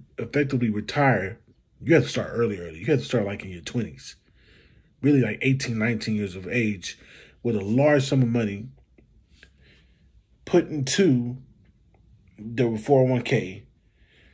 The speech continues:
so you can be able to retire when you turn sixty-five, seventy, whatever. Problem, most of us don't know that.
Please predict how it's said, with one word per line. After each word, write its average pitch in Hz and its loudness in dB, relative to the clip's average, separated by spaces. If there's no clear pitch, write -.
so - 0
you 156 4
can 151 -2
be 156 4
able 147 4
to 143 2
retire 135 2
when 110 -4
you 110 0
turn 110 0
sixty-five, 110 -2
seventy, 104 -2
whatever. 101 -6
Problem, 131 2
most 131 0
of 120 -2
us 117 0
don't 123 2
know 127 6
that. 98 -2